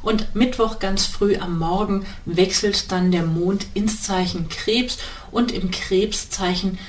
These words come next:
da ist er natürlich deutlich emotionaler, familiärer zugange. Ähm, von Mittwoch bis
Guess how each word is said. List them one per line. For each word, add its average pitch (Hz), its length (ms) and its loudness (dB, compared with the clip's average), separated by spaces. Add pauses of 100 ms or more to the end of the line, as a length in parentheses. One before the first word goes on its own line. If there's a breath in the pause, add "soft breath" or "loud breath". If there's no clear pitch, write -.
(180 loud breath)
da 180 320 4 (200)
ist 170 200 -4
er 175 100 -2
natürlich 170 540 -2
deutlich 175 500 0
emotionaler, 185 840 2
familiärer 190 800 2
zugange. 175 600 -2 (480 loud breath)
Ähm, 170 360 0
von 175 500 0
Mittwoch 190 560 2 (160)
bis 175 460 4